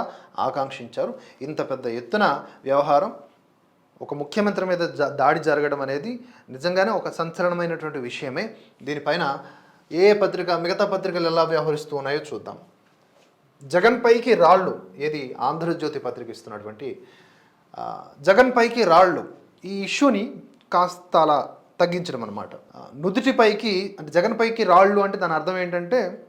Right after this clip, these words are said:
నిరసన చేశారు ఎవరో, రాళ్ళు విసిరారు నిరసనకారులు అని. నుదుటిపై స్వల్ప గాయం. మాజీ మంత్రి వెల్లంపల్లికి అలాగే బెజవాడ రోడ్ షోలో ఘటన. ప్రథమ చికిత్స తర్వాత ముందుకు ఆనక ప్రభుత్వ హాస్పిటల్కి,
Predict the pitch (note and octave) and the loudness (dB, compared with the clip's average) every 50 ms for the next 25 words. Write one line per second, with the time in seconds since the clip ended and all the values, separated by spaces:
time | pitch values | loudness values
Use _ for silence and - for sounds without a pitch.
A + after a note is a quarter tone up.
0 | _ - D3+ D#3+ F3+ G3+ G#3 A#3 A#3+ B3+ B3 A#3+ - G3 F3+ E3+ - F3 D#3 D3 | _ -12 -6 -2 0 2 2 2 2 0 -2 0 -2 -4 -4 -2 -2 0 0 0
1 | C3 B2+ B2+ B2 A2+ - - - - _ _ - C#3 C#3 D3 D#3+ F3 F#3 F3 D3+ | 0 -2 -2 -4 -6 -6 -10 -16 -20 _ _ -8 -2 2 4 4 4 4 2 -2
2 | C#3 A#2 - D3 C3 B2 A#2 A#2+ A2+ - - - C3 C#3 C#3 - - C#3+ C#3 C3+ | -6 -8 -6 -4 -4 -4 -4 -4 -8 -10 -12 -12 -10 -10 -10 -8 -8 -10 -8 -4
3 | C3 A#2+ A#2 A#2 A2+ G#2+ G2+ - - - _ _ _ _ _ _ _ _ _ _ | -4 -4 -4 -4 -6 -10 -12 -14 -18 -20 _ _ _ _ _ _ _ _ _ _
4 | _ _ _ D3 D#3 F#3+ G3+ A#3 G#3+ - C4+ - B3 B3 B3+ A3+ - - - - | _ _ _ -4 -2 0 0 0 -2 -2 2 4 4 4 4 0 -6 -12 -12 -2
5 | - F3 F#3 A3 A#3+ - C4 A#3 - D#3+ C#3+ C3 A2+ G#2+ G#2 - - _ _ - | 2 4 4 4 4 2 0 2 2 2 2 2 0 -4 -10 -14 -20 _ _ -2
6 | A2+ B2 E3 G#3 G3+ B3 A#3+ A#3 A3 G#3 G#3+ F#3 E3+ E3 F#3 G#3+ G#3 F3+ G#3+ G#3 | 4 4 6 6 6 4 2 2 0 -2 2 2 4 4 4 2 2 0 0 0
7 | G#3 G3+ G3+ G#3+ A3+ A3+ G#3 - - _ _ - C#3+ C#3+ C#3+ C3+ A#2+ A2 - - | -2 -2 -4 -6 -8 -8 -8 -12 -16 _ _ -2 0 0 0 -2 -4 -8 -10 -12
8 | - - C3+ D3+ D#3+ E3+ G3 G3+ G3+ F#3+ E3+ D#3+ E3 E3+ E3+ - - E3+ D#3+ D#3+ | -14 -8 -6 -2 0 4 6 6 8 6 6 4 2 2 0 -2 -2 0 0 2
9 | D#3 C3+ - - C#3+ B2 C#3+ C3+ D3+ - - _ _ _ _ _ _ _ _ - | 0 -2 -4 -6 -10 -8 -8 -10 -10 -12 -16 _ _ _ _ _ _ _ _ -2
10 | D3+ F3 F3+ F#3+ A3 G#3+ G#3 A3 G3+ G#3 - - - F#3+ F3 F3 F3 F3 E3+ E3+ | 0 0 0 0 -2 -2 -2 -4 -8 -10 -8 -6 -4 -2 0 0 2 2 2 0
11 | D#3 C3+ C#3+ D#3 F3+ G3 G3+ G#3 B3 C4+ B3+ - B2+ C#3 D#3+ F3+ F#3 - D#3 - | 0 -4 -4 -4 -6 -6 -4 -6 -6 -8 -6 -4 -2 -2 0 0 0 -2 -2 -2
12 | D3 C#3+ D3+ F3 F3 F3 F3 - - - C#3 D#3 - - E3+ D#3+ E3+ E3 E3 E3 | -2 -2 -2 -4 -4 -4 -4 -4 -2 -2 -2 -2 -2 -4 -6 -6 -6 -6 -6 -8
13 | A3 A#3+ B3 | -10 -12 -12